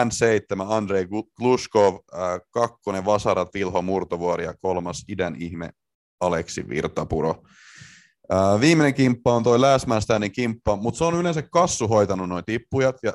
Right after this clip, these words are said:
tälläkin kertaa sen olisi pitänyt hoitaa, mut se on tosiaan siellä niinku, se on varmaan ihan juovuksissa tällä hetkellä, niin ei oo mulla tullut niitä tippujia. Niin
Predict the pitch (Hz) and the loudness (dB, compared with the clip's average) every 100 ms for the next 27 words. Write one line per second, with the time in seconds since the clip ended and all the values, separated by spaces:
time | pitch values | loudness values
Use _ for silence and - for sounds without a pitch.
0 | - 110 104 110 104 92 87 90 85 87 | -4 -2 0 0 -2 -4 -4 -6 -6 -10
1 | 87 - 113 131 135 131 139 135 - 135 | -8 -6 -2 0 0 0 0 0 0 -2
2 | 131 101 - 92 90 95 90 87 87 85 | -2 -8 -8 -6 -6 -4 -4 -2 -4 -4
3 | 82 - 82 104 175 104 95 85 87 85 | -12 -8 -4 0 2 2 2 2 0 -2
4 | 82 90 - 85 85 82 - 87 85 - | -4 -10 -8 -6 -6 -6 -6 -6 -6 -12
5 | - - 139 143 165 156 151 147 120 110 | -8 2 6 6 8 6 6 6 6 4
6 | 101 113 110 - 98 92 92 _ _ _ | 2 0 0 0 2 2 -2 _ _ _
7 | _ _ 98 98 95 92 | _ _ -6 -2 -2 -4